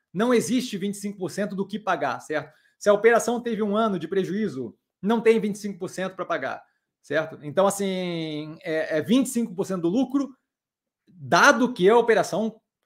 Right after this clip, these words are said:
tá produzindo lucro. Se, se ali tem um prejuízo e várias operações, especialmente contábil, mesmo sendo positivas,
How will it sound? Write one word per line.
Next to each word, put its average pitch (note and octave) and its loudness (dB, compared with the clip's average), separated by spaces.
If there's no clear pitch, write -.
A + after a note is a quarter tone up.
tá F#3 4
produzindo G3+ 0
lucro. C3+ -6
Se, - -4
se E3+ -4
ali G#3+ 2
tem B3+ 0
um A3+ 2
prejuízo F#3 2
e D3 -6
várias F#3+ 2
operações, D3 -6
especialmente B3+ -2
contábil, F#3+ 0
mesmo A#3 2
sendo F#3+ -4
positivas, D#3+ -6